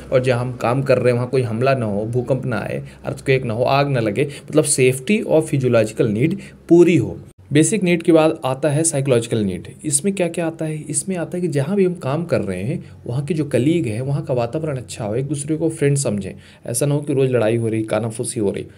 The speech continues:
तो बिलोंगिंगनेस, वहाँ से आप बिलोंग करने का महसूस करें, अपनत्व महसूस करें। और लव नीड, लव नीड मतलब आसपास जो वातावरण है एक दूसरे से, वो बढ़िया रहे, लव नीड उसे बोलते हैं, फ्रेंडशिप रहे। और एस्टीम नीड,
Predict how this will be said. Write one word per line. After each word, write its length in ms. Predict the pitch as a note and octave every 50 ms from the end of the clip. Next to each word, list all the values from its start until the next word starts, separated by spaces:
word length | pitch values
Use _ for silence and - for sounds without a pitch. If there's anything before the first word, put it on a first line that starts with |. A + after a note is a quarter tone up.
| - - - - - -
तो 80 | C3+
बिलोंगिंगनेस, 840 | B2 A#2+ A#2 B2 B2 B2+ B2 C3+ D3 E3+ E3+ D#3+ C3 F#2+ F#2+ - - -
वहाँ 180 | A2 A2 B2+
से 140 | D3 D3 D#3+
आप 100 | C#3+ C#3
बिलोंग 360 | C#3 A#2+ A#2 A#2 B2 C#3+ D#3
करने 280 | C#3 D3 C3 C3 B2+ C3
का 120 | C3+ D#3
महसूस 460 | D#3 D#3 C3 A#2 - - D#3 D#3+ E3 -
करें, 180 | - - -
अपनत्व 420 | - A2 - - D#3 D3 C#3+ - C3+
महसूस 320 | A#2+ A#2 - - A#2+ -
करें। 320 | - - G#2 B2+ F3+ G3 - - - - - - - - -
और 140 | C#3+ C3+ B2+
लव 200 | C#3 D#3 D#3+ D3+
नीड, 280 | B2+ A2 G2 F2+ - -
लव 180 | B2 C#3+ D3 D3
नीड 240 | C#3+ D3 D#3 D#3
मतलब 380 | D3 C3+ - - - F#3 G3 G3 - - - - - -
आसपास 400 | - A#2 C#3+ - - - C#3 C#3
जो 140 | C#3 C#3 C#3
वातावरण 500 | B2 A2+ A2+ - D#3+ D#3+ C#3 A2+ G#2 F2+
है 160 | F#2 G2 G2+
एक 140 | - C3 B2+
दूसरे 360 | B2 A#2+ A2+ - - G#2 G2+ G2 G2
से, 300 | - - - D#3+ F#3+ F#3+ - - - -
वो 60 | D#3 D3
बढ़िया 320 | C3+ A#2 A#2+ B2+ D3 D3+
रहे, 180 | - F#2+ F2+ - - - - - - - - -
लव 140 | A#2+ A#2+ A2 -
नीड 220 | G2+ F#2 - -
उसे 160 | - - - A2
बोलते 360 | G2 - - - - - -
हैं, 60 | - - - - -
फ्रेंडशिप 460 | - - C3 B2+ B2 - D#3+ D3 C#3 -
रहे। 160 | - F2 F2 - - - - - - - _ _ _ _ _ _ - - - - - - - - - -
और 100 | D3 D#3
एस्टीम 340 | D#3+ D#3+ - - G3 F3+
नीड, 180 | D#3 C3 A2+ -